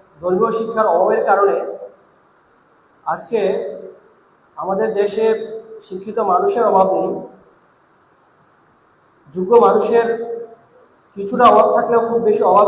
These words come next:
নেই, কিন্তু তারপরেও আমাদের রাষ্ট্র দুর্নীতিতে বারবার চ্যাম্পিয়ন হচ্ছে। এবং সমাজে লক্ষ্য করলে দেখবেন যে সমাজ দিন দিন মাদকাসক্ত,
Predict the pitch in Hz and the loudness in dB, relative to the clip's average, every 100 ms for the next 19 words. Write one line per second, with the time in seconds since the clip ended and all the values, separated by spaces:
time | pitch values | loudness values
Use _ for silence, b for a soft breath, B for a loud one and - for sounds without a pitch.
0 | - - - - - - _ _ _ _ | 0 -4 -8 -14 -20 -20 _ _ _ _
1 | _ _ - 214 220 208 214 - 240 240 | _ _ -12 -8 -2 2 4 4 4 6
2 | 202 - - - - - - _ _ _ | 4 2 0 -6 -8 -14 -20 _ _ _
3 | _ _ _ _ _ _ _ _ - 175 | _ _ _ _ _ _ _ _ -8 -2
4 | 196 208 220 208 220 - - - - - | 0 2 0 -2 -6 -8 -12 -16 -20 -2
5 | 180 185 - 208 196 214 220 - 233 185 | 0 0 -4 0 2 2 0 -2 2 4
6 | 190 202 208 202 202 175 190 185 143 - | 4 4 2 2 -2 -2 -4 -6 -8 -12
7 | - - _ _ _ _ _ _ _ _ | -18 -20 _ _ _ _ _ _ _ _
8 | _ - 175 208 202 202 202 202 - - | _ -6 0 4 4 4 0 -4 -8 -14
9 | - - - _ _ _ _ _ _ 185 | -18 -20 -20 _ _ _ _ _ _ 0
10 | 214 247 226 208 214 233 233 220 214 208 | 2 4 4 4 2 2 0 0 -2 -2
11 | 196 - - - _ _ _ 196 196 220 | -4 -4 -10 -20 _ _ _ -10 -4 2
12 | 220 214 214 214 214 196 185 208 208 214 | 4 4 2 0 0 2 2 0 -2 -6